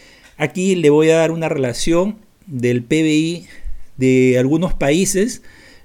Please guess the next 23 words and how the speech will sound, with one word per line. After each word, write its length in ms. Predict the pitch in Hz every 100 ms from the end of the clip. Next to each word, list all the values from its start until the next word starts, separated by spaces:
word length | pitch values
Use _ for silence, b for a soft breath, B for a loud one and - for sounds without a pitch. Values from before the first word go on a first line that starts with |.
| -
La 280 | 135 127 120
fuente 400 | 170 170 147 151
es 120 | 143
el 120 | 139
Banco 240 | 143 135
Mundial 580 | 127 120 123 156 208 208 -
y 240 | 190 214
se 140 | - 156
refieren 520 | 131 156 160 160 160
al 200 | 127 127
año 500 | 147 147 147 156 - b b _
dos 220 | 123 120
mil 200 | 135 147
dieciocho. 640 | 135 120 - 123 104 - - - - B B B B
Voy 240 | 147 165
a 400 | 180 175 160 143
redondear 580 | 135 135 131 135 156 180
los 160 | 175 151
números 440 | 180 202 240 190
para 180 | - 135
efectos 380 | - 160 - 151
de 100 | 131
hacerlo, 560 | 123 151 147 151 143